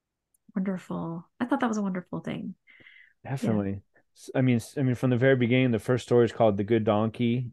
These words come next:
Speaker 2: And, you know, even at the end, you have a, like, a reference page, this, you know, kind, I mean, not a lot of fiction books have reference pages, right? I mean, you know, these are
Speaker 1: Yeah.
Speaker 2: most, if not all, the stories are based on, you know, real life, and maybe some more loosely than others, right?
Speaker 1: Yeah.
Speaker 2: So,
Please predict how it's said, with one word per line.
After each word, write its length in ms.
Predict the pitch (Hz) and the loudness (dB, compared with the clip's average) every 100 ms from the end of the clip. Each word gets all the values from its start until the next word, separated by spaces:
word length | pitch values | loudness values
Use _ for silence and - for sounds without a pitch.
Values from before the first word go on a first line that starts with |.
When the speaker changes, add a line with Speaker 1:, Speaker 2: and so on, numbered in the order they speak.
| - | -4
Speaker 2:
And, 300 | 113 107 104 | -2 0 0
you 80 | 123 | 2
know, 60 | |
even 160 | 135 156 | 4 4
at 80 | 107 | 2
the 100 | 107 | 2
end, 160 | 123 | 2
you 120 | 117 113 | 2 4
have 200 | 117 104 | 4 4
a, 220 | 98 92 - _ - | 2 0 -6 _ -10
like, 100 | 101 | -6
a 60 | |
reference 380 | 98 104 117 107 | -2 -2 -2 -4
page, 580 | - 110 110 104 - - | 2 4 4 0 -6 -12
this, 260 | - 98 - - | -8 -8 -8 -4
you 80 | |
know, 220 | 113 98 - _ - _ _ _ _ _ _ _ _ _ _ _ | -4 -4 -8 _ -20 _ _ _ _ _ _ _ _ _ _ _
kind, 320 | - 131 143 | -4 0 0
I 60 | 131 | 2
mean, 360 | 131 120 113 117 | 2 2 2 2
not 160 | 135 | 4
a 40 | 139 | 6
lot 120 | 117 | 6
of 60 | |
fiction 340 | - 143 - 104 | 4 0 0 -2
books 220 | 95 90 | -2 -2
have 160 | 101 92 | -2 0
reference 500 | 98 95 - 90 - | 0 0 -4 -10 -4
pages, 340 | 98 92 92 | -4 -2 -2
right? 200 | 98 104 | 0 0
I 40 | |
mean, 280 | 101 98 98 - | -2 -4 -6 -6
you 60 | 123 | -4
know, 100 | 104 | -2
these 200 | 113 110 | 0 0
are 140 | 104 - | -2 2
Speaker 1:
Yeah. 220 | 226 226 - | 2 2 2
Speaker 2:
most, 240 | 127 143 147 | 4 4 4
if 60 | |
not 160 | 127 117 | 6 6
all, 120 | 117 | 6
the 60 | 110 | 4
stories 320 | 120 120 104 | 4 4 4
are 60 | |
based 300 | 95 107 104 | 2 0 0
on, 340 | 107 98 92 92 _ _ _ _ | -4 -4 -6 -10 _ _ _ _
you 80 | 104 | -2
know, 120 | 101 | 0
real 240 | 98 110 | 4 4
life, 320 | 107 113 107 110 | 6 6 4 2
and 160 | 113 | -2
maybe 220 | 139 143 127 | 2 2 2
some 160 | 123 | 0
more 160 | 107 101 | 2 2
loosely 320 | 104 - 98 | 0 -2 -4
than 100 | 92 | 0
others, 300 | 113 101 87 | 0 0 0
right? 260 | 92 95 110 _ _ - | 0 -2 -4 _ _ -6
Speaker 1:
Yeah. 280 | 208 208 180 | -2 0 2
Speaker 2:
So, 160 | 123 | 0